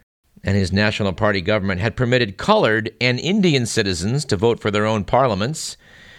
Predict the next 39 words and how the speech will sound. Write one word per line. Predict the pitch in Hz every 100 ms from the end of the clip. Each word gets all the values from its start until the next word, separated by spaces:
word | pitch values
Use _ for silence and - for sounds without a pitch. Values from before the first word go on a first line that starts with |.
| - -
which | 95
would | 104
have | 95
given | 95 101
them | 98
control | 98 92 113 98
over | 92 92
education, | 92 92 95 - 95 - 85
health, | 101 95
and | 87
housing, | 117 117 107 107
but | 90 85 - - - - _ _
black | 101 147 165
Africans | 156 147 143 156 120
were | 98
still | - 120 117
excluded | - - 98 101
from | 107 101
the |
system. | - 90 - 65 - - _ _ _ _ _ -
In | 90
February | 127 131 123 110
of | 101
nineteen | 107 104 104
eighty-five, | 104 95 - 107 107
Botha | 87 120 127
offered | 92 117 123 120 101 - -
Mandela | 120 117 123 127 107
release | 117 110 156 180
from | - 175
prison | - 127 92
on | 104 110
the |
condition | - 107 110 - 101
that | 95
he | -
unconditionally | 120 139 135 117 117 - 113 104
reject | 101 87 117 101
violence | 85 117 127 135 135